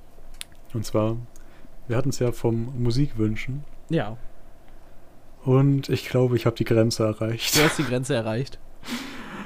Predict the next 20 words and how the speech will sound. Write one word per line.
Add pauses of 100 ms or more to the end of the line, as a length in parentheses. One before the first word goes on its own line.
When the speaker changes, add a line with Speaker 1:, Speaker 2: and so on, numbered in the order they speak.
(340)
Speaker 1:
Äh,
ich,
ich
hab
was
ausprobiert,
ich
hab
mir
was
gewünscht. (800)
Äh, (1120)
die
Musik
war, (1800)
ähm, (800)
sehr
Indie.
<laughs> (1080)
Speaker 2:
Okay.